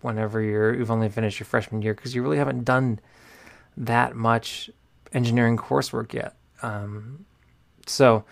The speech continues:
it, it really kinda depends on what kind of networking you can do on your own. I, I wouldn't waste much t-, any time at all, really, at applying for any of the online portals for big companies. I would just invest time in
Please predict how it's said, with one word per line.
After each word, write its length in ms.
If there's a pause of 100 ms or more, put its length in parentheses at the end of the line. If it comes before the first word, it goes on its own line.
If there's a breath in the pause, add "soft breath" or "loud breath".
(320 loud breath)
it, 220
it 160
really 260
kinda 220
depends 340
on 100
what 140
kind 160
of 80
networking 520
you 80
can 140
do 160
on 80
your 180
own. 320
I, 80 (120)
I 60
wouldn't 360
waste 480 (140)
much 300
t-, 80 (160)
any 180
time 260
at 80
all, 400 (380 soft breath)
really, 520
at 180
applying 640
for 560 (520)
any 180
of 120
the 200
online 500
portals 460
for 140
big 240
companies. 560 (360 loud breath)
I 80
would 160
just 200
invest 340
time 400 (320 soft breath)
in 380